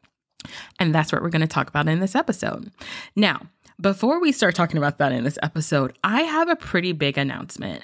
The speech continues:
And this is kind of just kind of from a standpoint of sharing with you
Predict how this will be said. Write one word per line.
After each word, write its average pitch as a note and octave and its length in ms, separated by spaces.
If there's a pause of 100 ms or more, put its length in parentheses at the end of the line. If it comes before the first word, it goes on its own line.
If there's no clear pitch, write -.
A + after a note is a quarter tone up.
And G#3 340
this C4 260
is G#4 140
kind E4 220
of D4 120
just - 240
kind G#3 200
of G3+ 80
from F3 240
a D3+ 40
standpoint D3+ 760
of D3 160
sharing E3 400
with D#3 200
you C#3+ 440